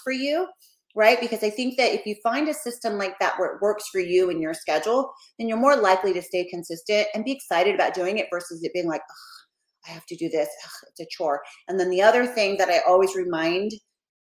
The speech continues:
my newer coaches or just my team in general about when they're sharing, why it's so important to share, is that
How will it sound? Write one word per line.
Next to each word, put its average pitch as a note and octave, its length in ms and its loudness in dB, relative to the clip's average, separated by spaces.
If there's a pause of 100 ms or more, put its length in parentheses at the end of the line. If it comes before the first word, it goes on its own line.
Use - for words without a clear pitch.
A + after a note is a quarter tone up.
(140)
my F3+ 160 2
newer F3 340 2
coaches G3+ 560 0
or F3+ 100 -6
just F3+ 240 -8
my F3 120 -2
team F3 240 -4
in E3+ 100 0
general F3+ 340 2
about E3 240 0
when E3+ 140 0
they're D#3+ 140 -2
sharing, F#3 440 -2
why D#3+ 120 0
it's D#3 260 -4
so G#3+ 140 -2
important F#3 480 -4
to F#3 100 -12
share, E3+ 400 0
is F3+ 160 -4
that E3+ 180 0